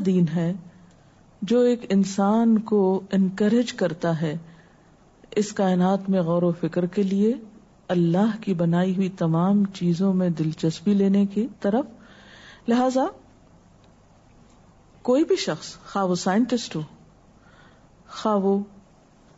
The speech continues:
دنیا کے کسی بھی شعبے میں کوئی بھی علم رکھتا ہو یا اس کا کوئی بھی تخصص ہو، کوئی طبیب ہو، کوئی انجینئر ہو،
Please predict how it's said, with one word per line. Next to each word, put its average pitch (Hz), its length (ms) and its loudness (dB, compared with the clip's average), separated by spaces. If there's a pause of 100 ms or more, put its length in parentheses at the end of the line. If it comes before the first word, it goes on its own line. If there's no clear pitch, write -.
(540)
دنیا 202 380 2
کے 220 240 -2
کسی 214 280 -2
بھی 370 120 2
شعبے 190 400 2
میں 170 140 2 (960)
کوئی 214 260 2
بھی 269 140 2 (100)
علم 240 300 2 (320)
رکھتا 175 420 -4
ہو 202 120 2
یا 196 120 2
اس 180 140 -2
کا 202 140 -2
کوئی 185 220 0
بھی 220 120 2
تخصص 180 600 -4
ہو، 185 80 0
کوئی 185 160 -2
طبیب 185 520 0
ہو، 185 140 0
کوئی 180 220 0
انجینئر 180 520 2
ہو، 185 100 -4